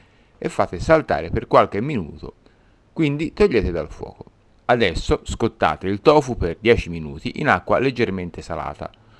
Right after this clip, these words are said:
Scolatelo e sbriciolatelo con una forchetta. Diluite la farina di ceci con duecentocinquanta millilitri di acqua,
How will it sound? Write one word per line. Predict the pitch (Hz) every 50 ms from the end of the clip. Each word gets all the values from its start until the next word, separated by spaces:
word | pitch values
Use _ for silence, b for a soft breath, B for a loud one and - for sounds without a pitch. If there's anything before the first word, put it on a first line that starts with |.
| b b
Scolatelo | - - - 120 117 101 67 - - 104 107 123 139 -
e | - 143 139
sbriciolatelo | 113 110 117 156 165 - - 107 95 92 95 - 104 101 95 -
con | - - 120
una | 117 101 92 87
forchetta. | - 82 - - - - - - _ - - - _ _ _ _ _ _
Diluite | - 95 98 127 160 156 135 123 117 107 98 90 - - 92
la | 87 85
farina | - - 92 95 113 127 123 110 98
di | 85 90
ceci | 87 - 117 113 113 - - 95
con | - 90 87 87
duecentocinquanta | 87 87 90 87 104 117 113 101 98 95 - 95 90 80 - 104 107 101 92 92 85
millilitri | 87 90 90 90 95 104 117 110 95 92 82 - - 82 78
di | 73 82 90
acqua, | 107 123 135 - - - 175 190